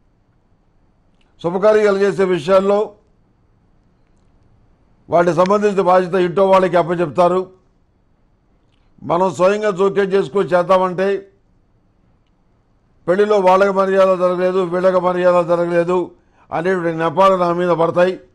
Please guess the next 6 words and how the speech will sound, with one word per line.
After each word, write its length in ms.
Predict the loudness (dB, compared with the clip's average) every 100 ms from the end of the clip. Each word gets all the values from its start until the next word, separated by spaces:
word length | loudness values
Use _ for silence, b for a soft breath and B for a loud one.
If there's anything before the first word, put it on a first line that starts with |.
| _ _ _ _ _ _ _ _ -6
నాకెందుకు 500 | 0 0 2 0 0
వచ్చింది, 380 | -2 -6 0 -2 -2 -14 _ _ _ _ _ _ _ _ _ -4
సొంత 220 | -2 0 2
వాళ్ళైనా 360 | 2 2 -2 -2
సరే 200 | 0 0 -2 -10 _ _ -18 -16 -16 -18 -10
నిక్కచ్చిగా 520 | -10 -4 -4 -2 0